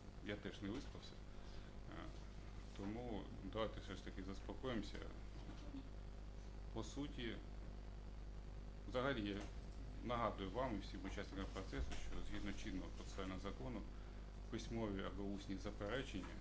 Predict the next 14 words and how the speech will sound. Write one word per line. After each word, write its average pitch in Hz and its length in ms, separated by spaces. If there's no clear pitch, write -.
проголошення 98 640
кримінального 98 520
під 98 140
час 101 220
судового 98 340
провадження 95 540
не - 100
передбачено - 680
законом. - 380
Якщо 110 320
у 117 60
вас 110 220
є 104 180
якісь 92 540